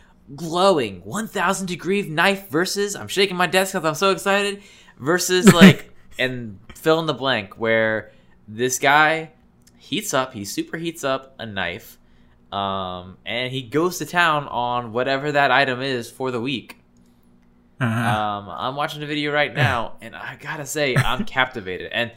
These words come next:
Speaker 1: this is the real life meme. We're this, th-, we're not being obscure. Like, this is just random. Like, we saw this and we're telling you about it 'cause we thought it was funny.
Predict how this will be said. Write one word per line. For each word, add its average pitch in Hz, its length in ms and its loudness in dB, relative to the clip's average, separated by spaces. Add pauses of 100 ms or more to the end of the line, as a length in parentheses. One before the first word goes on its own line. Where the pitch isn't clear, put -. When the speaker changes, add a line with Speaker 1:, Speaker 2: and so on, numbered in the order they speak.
(240)
Speaker 1:
this 196 240 -2
is 202 140 -6
the 170 120 0
real 156 280 0
life 151 320 0
meme. 139 320 -8 (320)
We're 131 180 -8
this, 165 240 -2
th-, 127 300 -8
we're 135 160 -4
not 214 320 -4
being 151 240 -2
obscure. 139 480 -4
Like, 101 380 -2
this 123 180 -6
is 120 140 -6
just 110 180 -6
random. 113 420 -2
Like, 107 240 -6
we 127 80 -8
saw 117 320 0
this 117 220 -2
and 117 80 -12
we're 113 80 -6
telling 117 300 -6
you 117 40 -10
about 113 180 0
it 110 60 -6
'cause 113 160 -10
we 117 60 -8
thought 113 240 -2
it - 20 -2
was 113 140 -4
funny. 113 340 -8